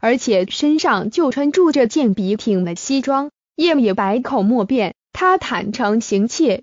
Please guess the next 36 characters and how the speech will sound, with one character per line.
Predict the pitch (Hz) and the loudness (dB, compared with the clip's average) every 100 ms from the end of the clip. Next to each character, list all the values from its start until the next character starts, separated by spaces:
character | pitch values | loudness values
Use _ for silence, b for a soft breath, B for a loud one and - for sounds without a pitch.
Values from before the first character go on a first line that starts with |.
| _ _ _ | _ _ _
还 | 277 311 | -2 0
说 | - 320 311 | 2 4 2
西 | - 294 285 277 | 2 0 2 2
装 | 294 294 | 0 -2
穿 | - 285 | -2 -2
起 | 285 185 | 0 0
来 | 165 175 | 0 -2
很 | - 185 | -4 -6
合 | - 165 170 | -6 -4 -4
身 | - 277 | -2 -2
又 | 302 381 277 | 2 2 0
舒 | - 190 | -2 -4
适， | 202 202 - _ _ _ | -2 -4 -6 _ _ _
但 | 403 359 | 0 2
被 | 339 | 2
告 | 320 370 294 | 2 2 2
知 | 247 269 | 2 0
衣 | - 294 | 2 0
服 | 294 202 160 - | 0 -2 -4 -6
是 | - 285 | -2 0
准 | 214 170 | 0 -2
备 | 196 196 | -2 -2
烧 | 311 311 | 0 0
给 | 269 185 | 0 -2
死 | - 262 | -2 0
者 | 262 202 | 2 0
的， | 180 - _ _ | -2 -4 _ _
叶 | 330 359 233 | 0 2 0
起 | 214 | -4
初 | - 240 233 | -4 -2 0
先 | 269 269 | 2 0
是 | 269 - 196 | 0 -4 0
愣 | 403 403 | 2 4
了 | 294 240 | 2 2
一 | 196 | 0
下， | 208 226 185 | -2 -2 -4